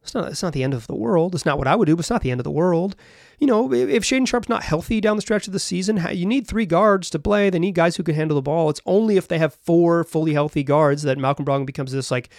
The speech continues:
untenable logjam. And moving forward, like, having Malcolm Brogdon on the team past the trade deadline doesn't mean that you need to, um,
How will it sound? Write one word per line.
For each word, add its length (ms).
untenable 640
logjam. 800
And 180
moving 360
forward, 760
like, 220
having 380
Malcolm 260
Brogdon 320
on 80
the 60
team 240
past 340
the 80
trade 220
deadline 320
doesn't 240
mean 160
that 100
you 160
need 300
to, 300
um, 400